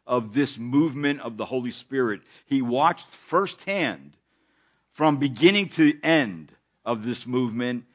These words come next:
and he personally witnessed the remarkable emotional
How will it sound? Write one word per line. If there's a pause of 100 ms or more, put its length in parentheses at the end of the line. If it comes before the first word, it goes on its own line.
(140)
and
he
personally
witnessed (920)
the
remarkable
emotional